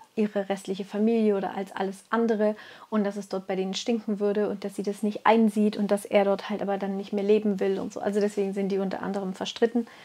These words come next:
Ähm, ja, und der Vater ist eher immer so einer, der versucht irgendwie zu vermitteln und alles immer so ein bisschen spaßig nimmt und einen lustigen Spruch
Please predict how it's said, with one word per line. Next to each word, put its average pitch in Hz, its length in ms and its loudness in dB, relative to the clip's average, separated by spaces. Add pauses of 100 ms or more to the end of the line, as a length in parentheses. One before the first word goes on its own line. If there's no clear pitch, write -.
(640)
Ähm, 208 560 0 (320)
ja, 185 180 -6 (260)
und 220 380 4
der 214 80 0
Vater 240 440 4
ist - 220 -6
eher 214 200 4
immer 220 160 2
so 214 160 -2
einer, 208 240 0
der 202 120 0
versucht 208 440 -2
irgendwie 202 380 0
zu 202 160 -6
vermitteln 247 580 4
und 208 240 -2
alles 202 240 0
immer 202 180 -4
so 208 80 -8
ein 208 60 -6
bisschen 196 260 -10
spaßig 233 460 4
nimmt 214 200 2
und 202 120 -6
einen 190 100 -2
lustigen 208 380 -6
Spruch - 360 2